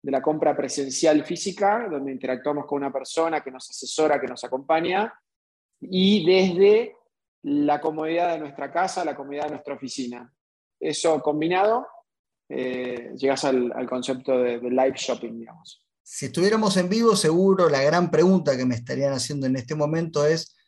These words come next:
Speaker 2: "Che, está fenómeno, pero yo lo puedo implementar. ¿Cómo implementamos esto? No importa si soy un emprendedor chiquitito o una gran empresa".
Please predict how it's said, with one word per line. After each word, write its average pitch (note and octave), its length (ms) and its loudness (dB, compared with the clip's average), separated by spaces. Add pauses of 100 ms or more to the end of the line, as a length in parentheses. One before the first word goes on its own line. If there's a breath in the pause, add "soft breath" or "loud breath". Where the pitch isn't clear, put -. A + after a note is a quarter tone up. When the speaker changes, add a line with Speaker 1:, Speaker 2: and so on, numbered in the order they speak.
(140)
Speaker 2:
"Che, E3+ 100 -4
está D#3+ 180 -2
fenómeno, D#3+ 560 0
pero C#3+ 140 0
yo B3 120 2
lo A#3+ 120 4
puedo F3 140 2
implementar. C3+ 640 0 (960)
¿Cómo C#4+ 180 0
implementamos D3+ 720 0
esto? A#2 420 -10 (340)
No C3+ 80 -8
importa E3 320 -2
si C3+ 120 -8
soy C3+ 120 -6
un C#3 60 0
emprendedor C3 360 -2
chiquitito E3 560 -4
o - 120 -2
una C3 180 -2
gran B2 180 -6
empresa". - 460 -8